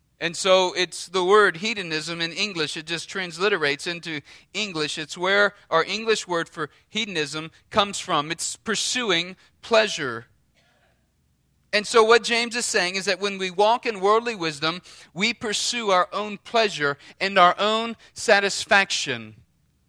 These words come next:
When we walk in worldly wisdom, we pursue our own pleasure and our own satisfaction.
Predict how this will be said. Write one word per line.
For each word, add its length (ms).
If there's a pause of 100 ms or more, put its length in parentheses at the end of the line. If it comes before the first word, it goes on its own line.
(300)
When 200
we 100
walk 320
in 140
worldly 360
wisdom, 500 (220)
we 160
pursue 460
our 180
own 260
pleasure 460
and 220
our 200
own 300
satisfaction. 1700